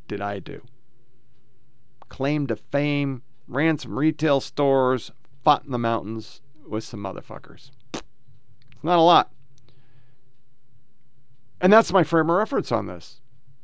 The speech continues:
The more you obsess about the excellent lives of all these other motherfuckers,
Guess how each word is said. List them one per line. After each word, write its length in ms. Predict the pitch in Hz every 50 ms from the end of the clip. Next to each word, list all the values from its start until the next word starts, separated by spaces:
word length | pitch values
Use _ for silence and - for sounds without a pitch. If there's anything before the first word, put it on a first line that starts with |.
| - -
The 80 | - 160
more 220 | 165 190 202 233
you 180 | 240 208 180 170
obsess 380 | 160 - - - 190 185 185 -
about 460 | 165 147 147 139 113 87 104 - -
the 260 | - 123 120 120 107 - - - - -
excellent 360 | - - - - - - -
lives 320 | - 135 147 151 147 123 120
of 80 | 117
all 160 | 131 143 156 135
these 180 | 131 123 110
other 180 | 165 196 233 214
motherfuckers, 760 | 131 117 107 120 120 - 117 117 - 165 180 196 190 -